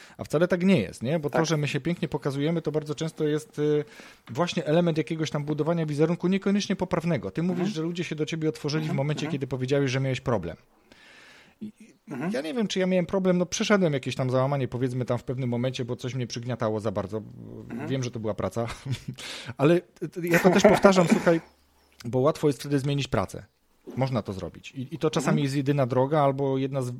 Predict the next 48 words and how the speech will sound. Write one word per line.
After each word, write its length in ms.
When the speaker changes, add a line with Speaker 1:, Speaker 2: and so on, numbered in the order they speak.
Speaker 1:
z 80
dobrych 360
dróg. 320
Ja 80
natomiast 380
zmieniłem 340
siebie, 120
Speaker 2:
Mhm, 80
Speaker 1:
nie 60
zmieniłem 260
Speaker 2:
mhm. 60
Speaker 1:
pracy. 240
Ja 80
dalej 160
jestem 220
w 40
tej 120
samej 260
pracy, 320
Speaker 2:
Mhm. 160
Speaker 1:
tylko 220
znalazłem 380
sobie 240
rzeczy 140
Speaker 2:
Mhm. 140
Speaker 1:
dodatkowe, 440
które 220
mnie 160
cieszą 280
poza 180
pracą. 340
I, 80
i 100
to 80
jest 140
też 100
Speaker 2:
Mhm. 80
Speaker 1:
jakby 120
taka, 300
y, 40
myślę, 300
już 120
trochę 200
moja 200
świadomość, 640
ale 240
w 120
oparciu 360